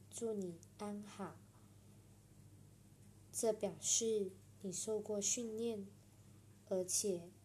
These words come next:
已经觉醒了。但你不是我们所询问的对象。我们是在问那些在身体层次发展关系的人。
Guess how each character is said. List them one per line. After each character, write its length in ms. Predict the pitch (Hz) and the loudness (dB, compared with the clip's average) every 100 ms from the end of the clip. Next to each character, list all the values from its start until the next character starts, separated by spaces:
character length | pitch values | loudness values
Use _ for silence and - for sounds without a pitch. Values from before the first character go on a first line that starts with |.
| - | -14
已 140 | 185 165 | -10 -8
经 440 | - 220 233 247 285 - - | -4 -2 -2 -4 -8 -16 -4
觉 320 | - 175 170 | 0 0 0
醒 400 | 175 214 190 170 | -2 0 -2 -4
了。 220 | 165 160 165 - - - - - - - - - - - - - - | -6 -6 -8 -16 -20 -20 -20 -20 -20 -20 -20 -20 -20 -20 -20 -20 0
但 220 | 214 208 - - | 4 4 0 -4
你 120 | 196 | -4
不 220 | 190 - | -2 -2
是 240 | 208 - 311 | -2 4 4
我 180 | 247 180 | 4 2
们 540 | 175 175 175 185 202 | 2 0 -2 -4 -8
所 520 | - - 196 170 165 165 - | -4 2 2 2 -2 -12 -10
询 420 | - - 180 175 | -2 0 0 -2
问 260 | 190 226 214 | -2 0 0
的 200 | 196 180 | -2 -2
对 300 | 175 208 190 | -2 0 0
象。 380 | 175 - 208 175 170 - - - - - - - - - - - - - - - - - | 0 -2 -2 -4 -10 -16 -20 -20 -20 -20 -20 -20 -20 -20 -20 -20 -20 -18 -20 -20 -20 0
我 120 | 190 | 2
们 380 | 180 180 180 180 | 4 2 0 0
是 300 | - 233 202 | 0 0 0
在 320 | - 220 202 | 0 0 0
问 400 | 185 214 202 190 | 2 2 2 -2
那 200 | 214 214 | -2 0
些 520 | 190 - 226 220 220 226 - - - - - - - | 0 0 2 2 0 -6 -18 -18 -18 -18 -20 -20 -4
在 320 | 233 214 190 | 0 2 2
身 360 | 196 - 277 285 | 4 4 4 0
体 180 | 208 | -2
层 320 | 185 - 190 175 | -2 -2 -2 0
次 420 | - 226 208 190 - | 0 2 0 -2 -8
发 160 | 233 233 | -8 -6
展 260 | - 190 170 | -2 -4 -2
关 240 | 202 208 | -2 -2
系 240 | 208 - 214 | -2 -4 0
的 180 | 190 | 0
人。 380 | 175 170 160 160 | 0 -4 -8 -10